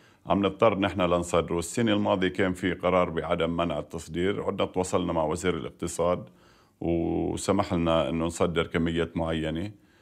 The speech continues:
والسنة هاي، يعني، أنا بظن محليا راح يضل محليا، ما راح ي-،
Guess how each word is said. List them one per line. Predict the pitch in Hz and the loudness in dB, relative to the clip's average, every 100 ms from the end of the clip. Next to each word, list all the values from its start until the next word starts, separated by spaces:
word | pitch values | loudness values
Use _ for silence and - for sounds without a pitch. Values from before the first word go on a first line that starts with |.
| _ _ - | _ _ -14
والسنة | - 87 92 104 - 131 110 110 | -4 0 0 0 0 2 2 4
هاي، | 110 117 117 104 | 2 2 0 0
يعني، | 98 104 104 113 | 0 0 0 0
أنا | 113 | 0
بظن | 98 95 98 107 | 2 4 4 4
محليا | 113 107 107 107 117 104 | 2 0 0 0 2 2
راح | 90 87 | 2 0
يضل | 95 98 101 | 2 2 2
محليا، | 95 - 95 98 92 | 0 0 0 2 0
ما | 87 85 | 0 0
راح | 90 92 | 0 -2
ي-، | 92 82 80 76 78 73 | -4 -6 -6 -6 -6 -8